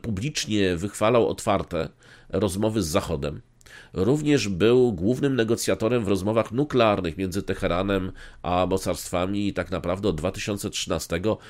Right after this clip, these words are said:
do dwa tysiące dwudziestego pierwszego roku. Czyli jest to rzeczywiście za-, zawodowy dyplomata z doświadczeniem międzynarodowym i z doświadczeniem rozmów z Zachodem, co sugeruje, że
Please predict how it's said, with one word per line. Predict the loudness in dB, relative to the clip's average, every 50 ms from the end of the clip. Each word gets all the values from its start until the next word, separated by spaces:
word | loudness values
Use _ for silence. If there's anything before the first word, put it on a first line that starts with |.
| -20 -20 -2
do | 0 2 4
dwa | 4 4 2
tysiące | 2 0 -4 -4 -2 -2 -4 -2
dwudziestego | 0 0 0 0 0 -2 -2 -2
pierwszego | -2 -2 -2 -2 -2 -4 -2 -2 0 -2
roku. | -2 -4 -6 -12 -16 -16 -16 -18 -20 -20 -20 -20 -16 -8
Czyli | -4 -2 0 2
jest | 2 2 2
to | 0 -2
rzeczywiście | 0 -2 -2 -2 -2 -2 -2 0 2
za-, | 2 2 2
zawodowy | 0 0 0 0 0 0 0 0 0 0 0
dyplomata | 0 -2 -2 -2 -2 0 0 0 0 0 -2 -4
z | -2
doświadczeniem | -4 -6 -4 -4 -4 -4 -4 -4 -4 -4 -2 -2 -2 -2 -4 -6 -10 -16 -20 -18 -12
międzynarodowym | -6 -2 0 0 0 0 0 0 2 2 2 2 0 0 -2 -2 -2 -2
i |
z | -2
doświadczeniem | -2 -2 -2 -4 -6 -4 -4 -4 -4 -2 -2
rozmów | 0 -2 -2 -2 -4 -6 -6 -4
z |
Zachodem, | -4 -4 -4 -4 -4 -4 -2 -2 -4 -4 -8 -14 -20 -20 -20 -10
co | 0 2 2 2
sugeruje, | 2 2 2 4 6 6 6 6 6 6 4 4 2 2 -2 -4 -8 -14 -20 -20 -20 -14
że | -10 -8 -4 0 2 4 4 4 2 0